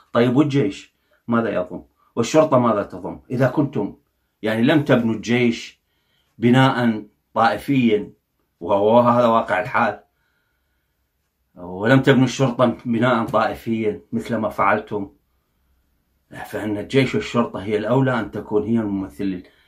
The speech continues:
لكل فئات الشعب. وكان الجيش وكان الشرطة ما له علاقة بنظام سابق، قبل ألفين وثلاثة يمثل كل أبناء الشعب. في الحرب العراقية الإيرانية، وبغض النظر عن رأيكم بالحرب، الحرب العراقية الإيرانية، من دافع عن العراق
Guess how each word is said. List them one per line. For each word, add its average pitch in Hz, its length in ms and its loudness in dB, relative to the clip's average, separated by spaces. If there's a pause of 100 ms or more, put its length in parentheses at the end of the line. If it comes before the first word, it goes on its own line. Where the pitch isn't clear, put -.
(160)
لكل 104 260 -6
فئات 98 340 -6
الشعب. - 360 -12
وكان 120 380 0
الجيش 113 440 -6
وكان 104 260 -8
الشرطة 110 380 -4
ما 202 100 2
له 185 120 4
علاقة 113 300 0
بنظام 92 360 -8
سابق، 90 340 -8
قبل 123 200 -2
ألفين 110 280 -6
وثلاثة 104 420 -6
يمثل 135 300 -6
كل 190 180 -6
أبناء 131 240 -6
الشعب. - 400 -12 (500)
في 104 60 -6
الحرب 120 280 4
العراقية 117 460 2
الإيرانية، 107 800 0 (280)
وبغض 135 360 4
النظر 127 360 6
عن 101 100 0
رأيكم 104 380 -2
بالحرب، 101 440 -10
الحرب 107 320 -6
العراقية 92 380 -6
الإيرانية، 95 500 -8 (320)
من 113 180 4
دافع 127 280 4
عن 113 200 0
العراق 107 560 0